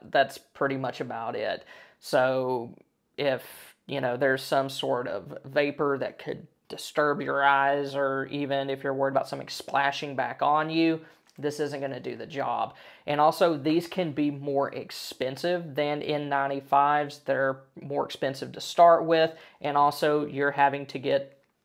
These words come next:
the cartridges, and these, they don't last forever. Once you open 'em up, they do have a shelf life on 'em, since they are designed to remove, you know, things like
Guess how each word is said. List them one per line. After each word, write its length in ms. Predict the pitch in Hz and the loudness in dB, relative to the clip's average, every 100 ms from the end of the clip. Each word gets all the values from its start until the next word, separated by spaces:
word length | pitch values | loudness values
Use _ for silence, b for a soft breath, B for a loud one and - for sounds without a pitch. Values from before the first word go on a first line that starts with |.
| _ | _
the 220 | 135 135 | -6 -6
cartridges, 760 | 135 156 151 147 147 135 127 | 2 6 6 4 -2 -2 -2
and 220 | 135 139 143 | -2 -4 0
these, 280 | 185 202 | -2 -2
they 260 | 139 135 143 | -6 -2 0
don't 360 | 139 143 156 151 | 2 0 2 2
last 300 | 147 147 - | 2 2 -2
forever. 400 | 139 143 151 147 | 2 2 2 -2
Once 560 | 139 139 147 147 - - | -2 0 0 -2 -12 -12
you 200 | - 143 147 | -6 -2 4
open 300 | 151 151 143 | 4 4 0
'em 140 | 139 | 2
up, 240 | 143 143 B B B | 2 2 B B B
they 160 | 151 143 | 0 0
do 340 | 131 156 151 | 0 -2 -2
have 220 | 147 143 | 2 2
a 100 | 135 | 2
shelf 440 | 135 - 139 139 - | -2 2 2 2 0
life 300 | 139 135 139 | 0 0 0
on 180 | 139 139 | -2 -2
'em, 120 | 135 | -8
since 480 | - 160 147 - - | -4 -2 -2 -4 -8
they 340 | 135 143 139 | 2 2 2
are 400 | - 135 131 135 | 0 0 2 -2
designed 460 | 139 143 139 139 135 | -4 -2 -4 -4 -6
to 160 | 151 | -6
remove, 600 | 131 135 135 139 135 135 135 B B B _ | -4 -6 -4 -4 -4 -6 -10 B B B _
you 140 | - 131 | -6 -4
know, 100 | 131 | -4
things 400 | 143 139 139 131 | -6 -6 -6 -6
like 220 | 135 | -6